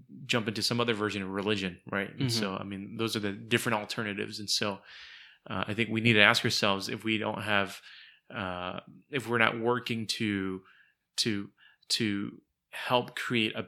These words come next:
Speaker 1: better narrative for Hmong Americans, uh, uh, according to what God's purposes are, uh, then they're gonna tend to these other alternatives, uh, which, you know, are,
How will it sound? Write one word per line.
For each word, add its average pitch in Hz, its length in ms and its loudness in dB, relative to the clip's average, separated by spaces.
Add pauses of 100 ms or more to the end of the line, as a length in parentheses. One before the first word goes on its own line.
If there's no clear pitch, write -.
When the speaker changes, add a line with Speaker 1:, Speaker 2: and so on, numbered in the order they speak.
Speaker 1:
better 107 560 4
narrative 110 600 2
for 101 640 -2 (260)
Hmong 107 280 -2
Americans, 101 840 -2
uh, 95 360 -4 (1200)
uh, 95 260 -6 (360)
according 123 400 0
to 113 140 -2
what 110 160 0
God's 104 320 4
purposes 113 560 -4 (100)
are, 98 360 -4 (460)
uh, 95 240 -6
then 107 160 -4
they're 107 120 0
gonna 104 160 0
tend 113 240 -2
to 107 180 -4
these 98 240 -4
other 110 300 2
alternatives, 98 840 -4
uh, 98 140 -10
which, - 480 0
you 107 120 -6
know, 92 260 -10
are, 95 240 -6